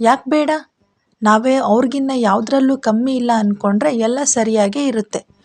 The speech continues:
ಅದ್ಬಿಟ್ಟು ಹಳೆ ಮುದುಕಿ ಥರ ಆಡೋದ್ ನಿಲ್ಸು ಮೊದ್ಲು ನೀನು. ಆ ಡಾಕ್ಟ್ರನ್ನ ನೋಡಿದ್ರೆ ಹಣದ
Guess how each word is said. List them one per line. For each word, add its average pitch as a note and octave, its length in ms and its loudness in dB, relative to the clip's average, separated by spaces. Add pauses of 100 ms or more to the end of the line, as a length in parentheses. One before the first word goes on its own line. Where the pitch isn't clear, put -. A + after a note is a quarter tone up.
(480)
ಅದ್ಬಿಟ್ಟು G3+ 600 2
ಹಳೆ G3+ 340 0
ಮುದುಕಿ B3 400 -4
ಥರ A3+ 260 0
ಆಡೋದ್ G#3+ 320 0
ನಿಲ್ಸು A3 360 0
ಮೊದ್ಲು G#3 360 0
ನೀನು. G3 380 -2 (580)
ಆ G3+ 80 0
ಡಾಕ್ಟ್ರನ್ನ A3+ 600 0
ನೋಡಿದ್ರೆ B3+ 440 -2
ಹಣದ A3 340 2